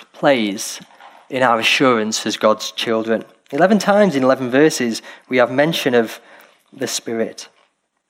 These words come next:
So listen to how the chapter starts. "There is therefore now no condemnation for those who are in Christ Jesus.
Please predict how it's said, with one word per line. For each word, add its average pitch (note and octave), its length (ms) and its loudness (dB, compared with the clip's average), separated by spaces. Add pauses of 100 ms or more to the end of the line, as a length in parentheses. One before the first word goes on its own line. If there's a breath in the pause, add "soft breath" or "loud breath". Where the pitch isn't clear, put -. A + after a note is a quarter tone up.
(220)
So - 120 -2
listen F#3 240 2
to D3 40 -4
how D#3 120 2
the C#3 100 -2
chapter C3+ 380 -2
starts. - 520 -2 (420 loud breath)
"There G3+ 380 2
is G#3 160 0
therefore C#3+ 400 2
now A#2 180 2
no C3+ 240 2
condemnation B2 960 -2 (420 soft breath)
for - 140 -6
those D3 340 2
who C#3+ 200 2
are C3 40 0
in B2+ 300 -2
Christ A#2 420 -2
Jesus. A2+ 720 -8